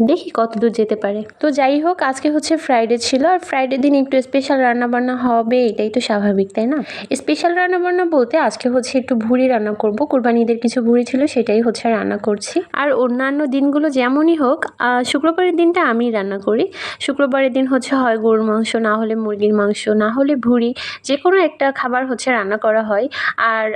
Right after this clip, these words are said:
আমি সেটা রান্না করি। যদিও সপ্তাহে দুই তিনবার আমাদের বাসায় মাংস রান্না করতেই হয়, কারণ আমার ছোট বোন দুইটা মাংস ছাড়া একদমই ভাত খেতে চায় না।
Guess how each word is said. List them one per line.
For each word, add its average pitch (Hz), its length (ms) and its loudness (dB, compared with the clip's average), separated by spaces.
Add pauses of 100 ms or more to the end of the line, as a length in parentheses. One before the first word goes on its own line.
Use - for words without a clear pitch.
(100)
আমি 254 300 -2
সেটা 254 240 0
রান্না 202 260 0
করি। 208 320 0 (280)
যদিও 247 320 2
সপ্তাহে 262 460 0
দুই 247 140 2
তিনবার 233 320 2
আমাদের 226 260 -2
বাসায় 233 260 0
মাংস 208 240 0
রান্না 214 280 0
করতেই 233 520 -2
হয়, 214 180 0
কারণ 208 180 0
আমার 214 140 -4
ছোট 240 220 -4
বোন 220 340 2
দুইটা 214 260 0
মাংস 202 280 -2
ছাড়া 220 240 2
একদমই 214 300 0
ভাত 208 160 -2
খেতে 226 240 -4
চায় 214 180 0
না। 233 140 0